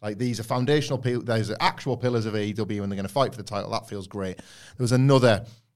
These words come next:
Jon Moxley does something every week that's, like, the best thing you've ever seen 'cause that's what he is now. Like, the,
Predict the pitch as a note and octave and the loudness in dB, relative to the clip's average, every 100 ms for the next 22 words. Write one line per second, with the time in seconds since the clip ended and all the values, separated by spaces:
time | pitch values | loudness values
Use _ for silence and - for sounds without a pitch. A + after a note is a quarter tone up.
0 | _ _ - C#3 B2 A#2 A2 G2 A#2 G#2 | _ _ 0 4 4 2 -4 -2 -2 -2
1 | G2+ G2+ G2+ G2 G#2 G2+ G2 - G2+ F#2+ | -2 -2 -4 -6 -6 -6 -6 -8 -6 -4
2 | F2+ F#2 G2 F#2 F2+ G2 - F#2 F#2 F#2 | -6 -4 -6 -6 -6 -6 -6 -6 -4 -4
3 | G2 F2+ F2 G2 F#2 G#2+ F#2+ | -4 -4 -2 -2 -2 0 0